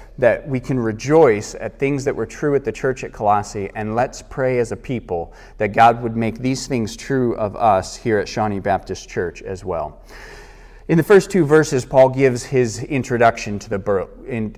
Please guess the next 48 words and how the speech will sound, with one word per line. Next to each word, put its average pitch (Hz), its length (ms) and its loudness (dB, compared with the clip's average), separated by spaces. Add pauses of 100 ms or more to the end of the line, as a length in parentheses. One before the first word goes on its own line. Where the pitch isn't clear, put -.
(120)
his 117 180 -8
introduction 131 720 0
to 117 100 -8
the 110 100 -2
book, 104 360 -4
and 131 180 0
they're 151 100 2
very 170 240 4
typical 165 760 0
of, 127 240 4
uh, 123 320 0
an 131 160 -4
introduction 131 640 -2
by 120 180 2
Paul. 127 320 2
We're 143 120 -2
not 147 180 2
gonna 147 120 -4
spend 139 280 -2
a 123 40 2
lot 120 300 6
of 131 140 -4
time 123 260 -4
in 117 80 -4
the 117 80 -4
first 117 340 -6
two 120 200 -6
verses, 120 400 -2
but 127 200 -2
Paul 135 280 4
is 139 100 2
apparently 135 440 -4
with 156 320 0
Timothy, 147 500 -4 (260)
and 139 160 0
he 139 160 0
writes 139 540 2
to - 160 -6
the 135 80 0
brothers 156 440 2
and 160 120 -2
sisters 139 480 -2
who 143 160 2
are 117 340 4
in 156 300 0
Christ 101 640 -2
at 104 220 -4
Colossae. 90 560 -4